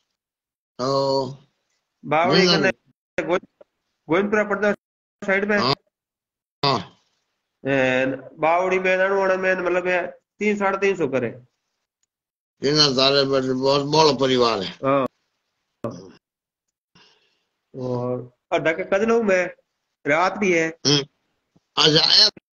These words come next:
Speaker 1: थारे राव जी का तो कजन हूँ, हमारे राव के कजन है।
Speaker 2: मैं तो नहीं होगा सर।
Speaker 1: मैं तो हंसराज शेरपा थे, हमारे राव है।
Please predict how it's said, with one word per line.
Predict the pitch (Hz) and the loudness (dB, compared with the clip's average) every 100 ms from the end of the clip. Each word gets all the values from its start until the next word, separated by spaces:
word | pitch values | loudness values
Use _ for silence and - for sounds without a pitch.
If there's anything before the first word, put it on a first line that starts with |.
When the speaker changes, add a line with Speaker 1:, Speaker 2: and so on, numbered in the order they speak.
| _ 175 | _ -4
Speaker 1:
थारे | 185 208 208 185 170 | 0 4 4 4 2
राव | 170 214 | 2 2
जी | 240 240 | 2 2
का | |
तो | 240 | 0
कजन | 233 - 254 | -2 0 0
हूँ, | |
हमारे | 254 254 247 247 254 262 208 | 2 -2 -2 2 4 2 0
राव | 202 220 226 | -8 -2 2
के | 226 | 2
कजन | - - 220 | 0 0 0
है। | 170 120 - _ - - 214 _ _ | 0 -2 -8 _ -8 -8 -12 _ _
Speaker 2:
मैं | 185 233 | -2 0
तो | 247 | 0
नहीं | 233 | 2
होगा | 190 185 | 2 2
सर। | 170 135 - _ _ _ _ _ _ _ _ - | 0 -2 -8 _ _ _ _ _ _ _ _ -6
Speaker 1:
मैं | 139 185 | 2 4
तो | 196 196 - _ _ - 202 196 170 | 4 2 -4 _ _ 0 0 2 0
हंसराज | 170 190 220 226 | -2 0 2 2
शेरपा | 185 202 220 233 226 | -2 -6 -6 -2 -2
थे, | - | 0
हमारे | 220 196 175 190 208 196 | -2 0 0 2 2 0
राव | 190 196 170 120 | -4 -4 -6 -8
है। | - | -10